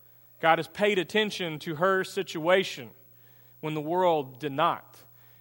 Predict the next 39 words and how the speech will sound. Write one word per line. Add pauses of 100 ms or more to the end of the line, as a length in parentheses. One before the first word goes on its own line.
And
the
way
Mary
sees
things
is
she
sees
things, (680)
uh, (420)
upside
down. (280)
It's
a
great
reversal
is
taking
place.
That's
part
of (400)
the
theme
of
this
song,
is
the
great
reversal. (1500)
Now,
there
was
a
professor
that
started